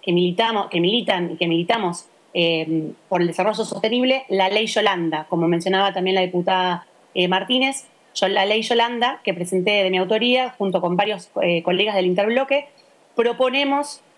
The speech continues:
que exista también formación en desarrollo sostenible y educación ambiental para los tres poderes del Estado,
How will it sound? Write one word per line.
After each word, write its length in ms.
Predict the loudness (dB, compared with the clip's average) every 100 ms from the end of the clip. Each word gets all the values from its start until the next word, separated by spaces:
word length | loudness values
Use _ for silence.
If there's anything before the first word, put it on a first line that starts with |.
| -2
que 320 | 0 2 0
exista 400 | -4 -4 -2 -2
también 280 | 0 0 0
formación 560 | 0 -2 -2 0 0 2
en 80 | 0
desarrollo 380 | 0 0 -2
sostenible 480 | -4 -4 0 2 2
y 40 | 2
educación 340 | 0 -2 0
ambiental 520 | 0 0 0 0 -2 -6 -14 _ -4
para 140 | -2
los 160 | -2 -2
tres 180 | -4 0
poderes 320 | 0 0 0
del 120 | -2
Estado, 520 | -2 -2 -2 -2 -4